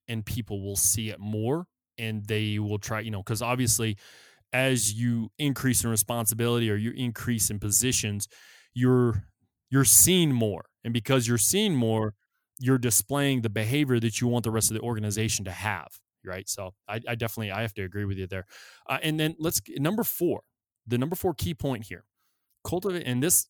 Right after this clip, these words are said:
<sighs> okay, so before I read it, I can tell you right now, this was a thing for me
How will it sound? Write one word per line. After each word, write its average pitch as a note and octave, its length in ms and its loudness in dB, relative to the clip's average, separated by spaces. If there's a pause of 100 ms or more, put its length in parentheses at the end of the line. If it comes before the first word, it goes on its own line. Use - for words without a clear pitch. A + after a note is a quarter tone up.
(100)
<sighs> - 140 -14
okay, G2+ 200 -10
so G2 120 -10
before C3 220 -6
I C#3+ 40 0
read A2+ 220 0
it, - 80 -12 (580)
I B2+ 180 2
can F#3 180 -2
tell D3 160 2
you C3+ 80 2
right A2+ 180 -2
now, G#2+ 320 -4 (340)
this C3 800 0 (140)
was B2+ 220 4
a A#2+ 80 2
thing C#3 320 -2
for A2+ 280 -2
me C#3 480 -2